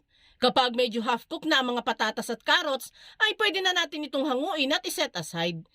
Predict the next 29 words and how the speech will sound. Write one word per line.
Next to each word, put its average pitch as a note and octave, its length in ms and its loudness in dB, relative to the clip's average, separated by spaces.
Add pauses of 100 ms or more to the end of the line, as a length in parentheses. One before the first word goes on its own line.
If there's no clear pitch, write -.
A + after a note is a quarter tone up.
(260)
Dito F#4+ 320 2
naman F#4+ 240 0
sa E4+ 80 -2
same F4+ 320 -4
pan D4 160 0
na C4+ 80 -6
pinaglutuan C4 640 4
natin, B3+ 400 2 (320)
ay G4+ 160 8
maglalagay F4+ 560 4
ulit D4+ 240 -2
tayo F4 160 4
ng D4+ 160 0
konting E4 400 -2
mantikang C4 480 0
panggisa. F3 560 -4 (340)
Pag C4+ 320 4
uminit C4 400 0
na, D#4 80 4
ay D4+ 220 2
pwede G4 240 0
na F#4+ 180 2
nating E4 220 -6
ilagay D4+ 340 2
ang C#4 80 -2
sibuyas C#4 480 0
at C#4 160 -4
bawang A3+ 320 2
dito. E3+ 560 -8